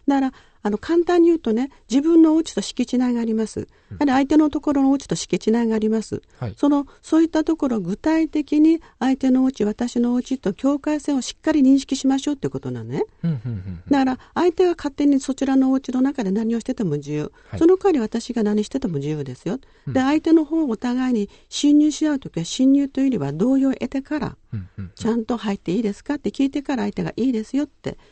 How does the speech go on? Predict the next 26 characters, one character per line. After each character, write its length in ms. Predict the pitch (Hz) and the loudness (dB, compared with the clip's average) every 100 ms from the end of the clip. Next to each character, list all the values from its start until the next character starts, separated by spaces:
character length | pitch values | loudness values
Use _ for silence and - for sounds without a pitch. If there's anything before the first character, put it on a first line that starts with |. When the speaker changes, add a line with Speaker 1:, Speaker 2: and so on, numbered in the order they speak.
| _ | _
Speaker 1:
言 100 | - | -4
っ 20 | 262 | -2
た 160 | 320 | -2
ら 60 | 220 | -2
入 280 | 160 156 170 | -4 -4 -4
る 40 | |
っ 20 | |
て。 360 | - _ - 123 _ _ - | -6 _ -12 -12 _ _ -2
だ 120 | 262 | 0
か 40 | |
ら、 140 | 240 214 - | 0 -6 -12
関 220 | - 330 339 | -4 -2 -2
係 180 | 349 | -4
性 120 | 320 339 | -4 -6
っ 20 | |
て 80 | - | -4
こ 160 | 269 | -4
こ 180 | 269 349 | 0 0
が 220 | 339 339 | 0 -4
侵 180 | 190 277 | -4 -4
さ 100 | 311 | -2
れ 120 | 311 | 0
な 120 | 311 | 0
け 140 | 320 151 | -2 -6
れ 60 | |
ば 180 | 135 135 | -6 -8